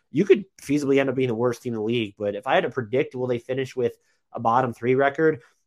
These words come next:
I think it's gonna be hard to out-tank San Antonio, Detroit, and Houston, so long as you're playing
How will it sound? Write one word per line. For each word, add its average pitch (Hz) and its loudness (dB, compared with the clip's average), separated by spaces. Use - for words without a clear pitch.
I 127 -2
think 185 2
it's 208 -2
gonna 247 -2
be 214 -2
hard 123 2
to 131 -8
out-tank 127 0
San 117 -4
Antonio, 110 -4
Detroit, 101 -6
and 98 -14
Houston, 95 -8
so 120 0
long 120 0
as 113 -2
you're 110 -2
playing 107 -4